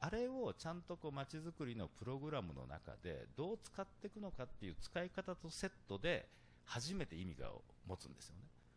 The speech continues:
で、その言葉で書いてくれたのは、あの、朝日新聞の神奈川県版だけで、残りはね、あの、なんか、「ブイアールでできるようになりました、おもちゃができました」みたいな話だったんですよ。で、その状態だと多分役に立たないんですよね。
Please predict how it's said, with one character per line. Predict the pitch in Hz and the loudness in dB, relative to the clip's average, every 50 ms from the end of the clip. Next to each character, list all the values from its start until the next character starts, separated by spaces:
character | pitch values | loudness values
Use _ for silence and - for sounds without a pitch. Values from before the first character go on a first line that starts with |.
| - - | -8 -4
で、 | 165 | 0
そ | - - 226 | 2 4 4
の | 247 240 | 4 4
言 | - 240 247 190 | 2 2 2 4
葉 | 127 95 | 4 4
で | 90 - | 2 2
書 | - 104 | 2 2
い | 98 - | 2 2
て | 82 | 0
く | - - 85 | -4 -2 -2
れ | 80 - | -2 -2
た | - 62 | -2 -2
の | 65 85 107 | -2 0 0
は、 | 120 87 64 | 0 0 0
あ | 64 | -2
の、 | 62 62 60 - - - - | -4 -6 -8 -10 -12 -10 -6
朝 | 95 92 - 98 | -6 -2 0 0
日 | 90 80 | 0 0
新 | - - 90 80 | -2 -4 -4 -4
聞 | 69 65 67 80 110 | -4 -4 -6 -6 -4
の | 143 151 | -4 -4
神 | - 104 82 82 73 | -4 -2 -4 -2 0
奈 | |
川 | 73 73 73 71 71 | 0 0 0 0 -2
県 | - - 78 71 71 | -4 -6 -6 -6 -6
版 | - 69 67 65 | -4 -6 -6 -4
だ | 62 65 | -4 -4
け | - - | -4 -4
で、 | - 113 110 - - - - - - - - | -4 -2 -2 -2 -2 -4 -10 -14 -10 -4 0
残 | 120 123 - 185 | 2 4 4 6
り | 180 151 | 6 6
は | 90 64 | 4 2
ね、 | 64 67 64 57 | 2 0 -4 -4
あ | 64 | -4
の、 | 65 65 - - | -6 -6 -8 -6
な | 82 - | -6 -4
ん | |
か、 | - 69 | -4 -2
「ブ | 73 92 | -2 0
イ | 92 101 | 0 2
ア | 95 | 0
ー | 78 | 0
ル | 71 | -2
で | 62 65 65 69 69 | -6 -10 -10 -10 -10
で | - 78 | -10 -8
き | - 98 | -4 -4
る | 90 76 | -4 -4
よ | |
う | 64 | -4
に | 65 | -6
な | 67 | -8
り | 76 85 | -6 -4
ま | 85 80 73 | -4 -4 -4
し | - | -6
た、 | - 65 | -6 -6
お | 67 | -6
も | 82 87 | -4 -2
ち | 80 82 | -2 0
ゃ | |
が | 69 64 | -2 -2
で | 69 67 | -4 -6
き | - 82 | -6 -6
ま | 78 78 | -6 -6
し | - - | -6 -6
た」 | - 71 | -8 -8
み | 69 - | -6 -4
た | - 160 | -2 -2
い | 151 | 0
な | 113 | 0
話 | 80 - - - - - | 0 0 -2 -2 -4 -4
だ | - - | -6 -6
っ | |
た | - - - | -6 -6 -8
ん | - | -8
で | - | -8
す | - - | -8 -8
よ。 | - - - - - - - - - | -8 -8 -10 -8 -8 -8 -6 -2 0
で、 | 180 156 - - - | 0 0 0 -4 -10
そ | - - - - - - 240 | -10 -4 -2 2 6 6 8
の | 247 269 269 | 8 6 6
状 | 254 277 262 | 6 6 6
態 | 262 262 254 | 8 6 6
だ | 254 240 | 6 6
と | - 113 | 2 4
多 | - - 180 | 6 6 6
分 | 131 90 | 6 6
役 | 87 107 - 208 | 4 4 4 2
に | - | 2
立 | - 110 - | 2 0 0
た | - - | 2 2
な | 139 | 2
い | 82 | 2
ん | 69 | 0
で | 64 | -2
す | - | -6
よ | 53 69 | -4 -2
ね。 | 95 123 - | -2 -2 -2